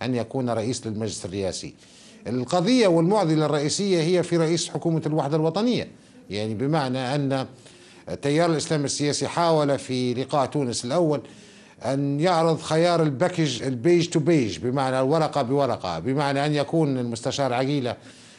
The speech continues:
آه، رئيس للمجلس الرئاسي مقابل أن يكون بشاغة رئيسا لل-، للحكومة الوحدة الوطنية، وهذا الخيار تعثر وفشل ولم يحوز على الأغلبية. الأمم المتحدة اليوم تضع ال-، ال-،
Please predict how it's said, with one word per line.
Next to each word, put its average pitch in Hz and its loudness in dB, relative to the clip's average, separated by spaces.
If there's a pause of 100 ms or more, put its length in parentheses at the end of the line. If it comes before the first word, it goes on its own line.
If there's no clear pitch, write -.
(120)
آه، 98 -2
رئيس 151 0
للمجلس 139 -2
الرئاسي 165 0
مقابل 175 2
أن 165 2
يكون 160 0
بشاغة 143 0 (560)
رئيسا 151 2
لل-، 127 -2
للحكومة 123 -4
الوحدة 120 -2
الوطنية، 147 0
وهذا 180 4
الخيار 160 2
تعثر 165 0
وفشل 160 2 (480)
ولم 160 2
يحوز 135 -2
على 131 0
الأغلبية. 113 -4
الأمم 131 0
المتحدة 196 0
اليوم 185 2
تضع 175 0
ال-، 147 0
ال-، 131 -4